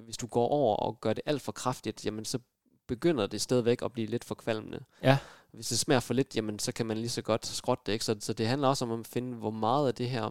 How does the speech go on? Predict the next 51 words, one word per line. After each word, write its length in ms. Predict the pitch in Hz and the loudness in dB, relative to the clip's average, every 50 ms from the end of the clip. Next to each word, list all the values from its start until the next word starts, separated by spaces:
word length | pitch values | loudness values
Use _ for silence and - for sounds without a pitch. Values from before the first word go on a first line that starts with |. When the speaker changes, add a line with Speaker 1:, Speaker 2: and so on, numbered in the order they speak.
| - - | -4 -6
Speaker 1:
produkt 340 | 117 - 117 120 - - - | -6 -4 -4 -4 -4 -4 -6
skal 200 | - - - 107 | -4 -2 -2 -4
bestå 400 | - 107 - - - 143 120 104 | -2 -4 -4 0 0 2 2 0
af 80 | - - - | 0 -2 -6
den 80 | - - | -8 -8
her 80 | 104 95 | -8 -10
flavor. 280 | - - - - - | -10 -12 -10 -6 -4
Speaker 2:
Ja, 60 | 139 | -2
præcis. 340 | 139 131 - - 156 135 - | 0 2 2 4 4 4 4
Og, 120 | 180 156 135 - | 2 0 2 4
og 240 | - 127 120 107 - | 4 4 6 8 10
det, 160 | 170 185 180 | 8 10 10
vi 120 | 175 151 | 8 6
har, 460 | 131 127 139 135 123 113 110 110 107 104 | 8 6 6 6 8 8 8 8 8 8
øh, 400 | 104 104 101 101 101 101 101 - | 8 8 6 6 6 4 4 2
nu 120 | 139 139 143 | 0 -4 0
tager 200 | - - 147 135 | 6 8 8 8
vi 80 | 123 | 8
lidt 140 | 131 - _ - | 4 -2 _ 4
product 260 | - 147 156 147 - | 6 6 8 6 6
placement 380 | - - 151 160 - - 120 113 | 4 6 4 6 4 2 0 2
her. 140 | 120 120 117 | 4 4 4
Vi 100 | 104 120 | 4 2
har 260 | 117 - - 165 143 | 0 2 2 2 4
jo 200 | - 107 107 - - | 4 6 4 4 2
en, 340 | - 123 113 110 107 104 101 | 0 0 0 2 2 2 2
øh, 240 | 101 98 101 101 101 - | 2 2 2 2 2 2
rigtig 300 | 143 143 - - 117 - | 2 2 0 -2 -4 4
god 220 | - 151 160 170 - - - - - - - - | 8 8 8 8 6 2 -8 -12 -12 -12 -4 2
lemon-smag 880 | 127 123 127 143 165 185 175 160 135 - - - 147 143 131 123 113 117 | 8 10 10 10 10 10 8 6 4 2 -2 2 6 6 6 6 6 6
her. 220 | 131 131 110 101 - - | 6 6 6 6 2 -2
Så, 120 | - - | -4 -2
øh, 200 | - 117 117 117 | 0 0 2 2
jeg 120 | 117 113 110 | 2 2 4
tager 140 | - 135 127 | 4 6 6
lige 220 | 120 120 123 120 | 6 6 6 4
et, 140 | 110 - - | 4 4 6
øh, 120 | 107 104 104 110 110 | 4 4 4 2 0
lille 140 | 117 123 | -2 -2
sip 200 | - - 165 160 | 0 2 2 2
her. 180 | - 143 123 104 - - - - - _ _ _ _ _ _ _ _ _ _ _ _ _ _ _ _ _ - - _ _ _ - - - - _ _ _ _ _ _ _ _ _ _ - - - | 4 4 4 4 2 0 -8 -20 -20 _ _ _ _ _ _ _ _ _ _ _ _ _ _ _ _ _ -20 -20 _ _ _ -20 -20 -20 -20 _ _ _ _ _ _ _ _ _ _ -20 0 4
Og 80 | 143 135 | 8 10
det 60 | 147 | 10
er 20 | 156 | 10
jo 60 | 151 | 10
sådan 180 | 160 170 170 | 10 8 6
en, 180 | 151 135 123 120 | 6 6 8 6
øh, 120 | 117 120 - | 6 6 4
en, 180 | - 160 147 123 | 4 4 4 6
som, 360 | - 123 120 120 120 - - - - | 4 4 4 2 0 -2 -2 0 2
som, 320 | - 131 123 117 117 - | 4 4 4 4 2 0